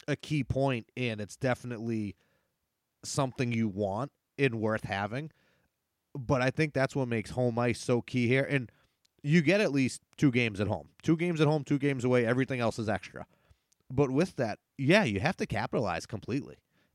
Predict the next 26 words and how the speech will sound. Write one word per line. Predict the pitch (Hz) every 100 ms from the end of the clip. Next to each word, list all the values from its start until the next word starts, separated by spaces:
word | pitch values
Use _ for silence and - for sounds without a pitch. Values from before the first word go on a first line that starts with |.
| -
And | 131 120
like | 139 -
you |
said, | 156 170 131
if | -
it's | 113
putting | 156 160
Spets | - 131 -
out | 147 139
there | 160 160
against | 127 135
their | 131 120
fourth | - 123 -
line | 107 113 151
just | 123 -
to | 127
get | 123
a | 104
chance, | - 107 139 -
maybe | 113 117 120
get | 110 117
'em | 110
going | 107 107 135
a |
little | 139 156
bit, | 165 202